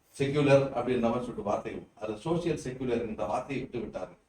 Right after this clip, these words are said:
பாராளுமன்றத்தை கேட்டார்கள். சம்பந்தப்பட்ட ரவிபுத்திர பிரசாத், பிரசாத் சங்கர் அவர்கள் என்ன சொன்னார்கள் என்று சொன்னால்,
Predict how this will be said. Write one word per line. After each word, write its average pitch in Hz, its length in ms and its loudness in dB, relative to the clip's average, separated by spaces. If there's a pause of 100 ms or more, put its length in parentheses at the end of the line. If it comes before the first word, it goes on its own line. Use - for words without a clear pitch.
(220)
பாராளுமன்றத்தை 135 760 4
கேட்டார்கள். 117 480 -4
சம்பந்தப்பட்ட 123 920 -2
ரவிபுத்திர 131 460 -4
பிரசாத், 110 380 -4 (300)
பிரசாத் 110 400 -4
சங்கர் 107 280 -8
அவர்கள் 104 480 -4 (160)
என்ன 120 220 -2
சொன்னார்கள் 117 380 -2
என்று 92 100 -8
சொன்னால், 98 360 -4